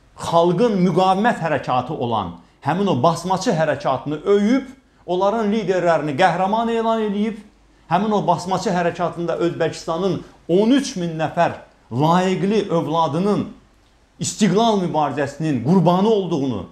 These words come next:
həyatını itirdiyini, daha yüz min nəfərin həbs edildiyindən danışıb və indi bir müddətdir ki, Rusiyanın mühafizəkar, şovinist mətbuatının əsas hədəfidir Özbəkistanın da prezidenti. İndi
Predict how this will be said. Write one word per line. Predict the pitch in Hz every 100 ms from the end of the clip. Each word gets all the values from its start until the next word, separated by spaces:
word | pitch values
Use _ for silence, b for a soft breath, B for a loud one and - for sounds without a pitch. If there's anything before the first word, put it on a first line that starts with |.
| -
həyatını | 156 180 180 196 233
itirdiyini, | 208 170 156 135 120 92 - _ _
daha | 180 190 240
yüz | 180 247 190
min | 202 175
nəfərin | 165 170 170 151
həbs | 120 - - 180
edildiyindən | 156 135 147 143 139
danışıb | 143 147 - 269 226 - B B
və | 214 240
indi | 214 214 175 - -
bir | 269 220
müddətdir | 190 151 190 175 165
ki, | - 220 208 - B B
Rusiyanın | 175 214 202 170 175 180 160
mühafizəkar, | 151 170 - 175 - 170 156 - - B B
şovinist | 202 180 175 185 -
mətbuatının | 165 - - 151 190 196
əsas | 175 - 214 151
hədəfidir | 139 131 165 127 156 - b b
Özbəkistanın | 147 120 131 127 - 127 156
da | 127
prezidenti. | 123 98 98 87 90 - _ _ _ _ -
İndi | 135 165